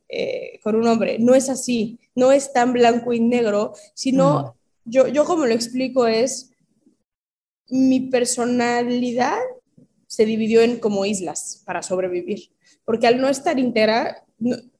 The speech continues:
Speaker 1: la gente no entiende la importancia de la sexualidad y de ser, y la sexualidad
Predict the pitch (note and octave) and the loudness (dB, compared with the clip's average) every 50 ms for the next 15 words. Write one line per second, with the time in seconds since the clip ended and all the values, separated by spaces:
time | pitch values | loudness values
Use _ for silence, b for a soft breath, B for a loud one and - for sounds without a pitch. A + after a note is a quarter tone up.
0 | _ _ _ _ _ _ _ _ - A#3+ A#3 B3+ C#4+ D4 D#4 D4+ D4 C#4+ C#4 C#4 | _ _ _ _ _ _ _ _ -8 -4 -2 0 0 0 0 0 0 0 0 0
1 | C4 B3+ C4 B3 A#3 G#3 G3+ G3+ F#3+ G3 - G#3 G#3 G#3 G#3+ G3+ F#3 F3+ - E3+ | 0 0 0 0 0 0 -2 -4 -4 -4 -4 -4 -4 -2 -2 -2 -2 -4 -6 -10
2 | - - F3 E3 E3+ E3+ E3 E3 E3 - _ _ _ _ _ _ - A3+ G3+ G3 | -10 -8 -6 -4 -2 -2 -4 -4 -6 -12 _ _ _ _ _ _ -4 -2 0 0
3 | A#3 - G#3+ G#3+ G#3+ G#3+ - _ _ _ - A#3 G#3+ G3+ G#3 G3+ - - G3+ G3+ | 0 0 -2 -2 -2 -4 -8 _ _ _ -2 0 0 0 -2 -4 -4 -4 -2 -2
4 | G#3+ G#3+ G#3 G#3+ A3+ | 0 0 0 0 0